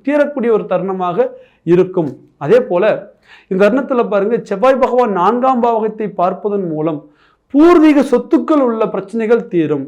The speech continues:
முன்னோர்கள் வகையில வரக்கூடிய சொத்துக்கள் நமக்கு தடையில்லாமல் கிடைக்கக்கூடிய ஒரு வாய்ப்புகள் உண்டு. எவ்வளவு நமக்கு ஒரு சில தடங்கல்கள் இருக்கோ அந்த தடங்களை அழகா சரி பண்ணி கொண்டு வந்துருவீங்க.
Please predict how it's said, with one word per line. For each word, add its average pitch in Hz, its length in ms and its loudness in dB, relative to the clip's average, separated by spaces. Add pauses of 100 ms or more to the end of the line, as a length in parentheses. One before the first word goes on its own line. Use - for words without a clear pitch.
(400)
முன்னோர்கள் 285 640 4
வகையில 254 240 6
வரக்கூடிய 233 340 2
சொத்துக்கள் 254 500 -4
நமக்கு 214 320 -4
தடையில்லாமல் 233 760 2
கிடைக்கக்கூடிய 208 520 -2
ஒரு 160 140 0
வாய்ப்புகள் 220 560 0 (100)
உண்டு. 156 240 -4 (380)
எவ்வளவு 269 800 2 (200)
நமக்கு 214 580 -2 (220)
ஒரு 185 200 -2
சில 185 220 -2
தடங்கல்கள் 233 760 0
இருக்கோ 202 380 -2
அந்த 180 240 -4
தடங்களை 240 320 0 (160)
அழகா 269 360 4
சரி 240 260 2
பண்ணி 233 220 0
கொண்டு 185 220 -2
வந்துருவீங்க. 139 460 -6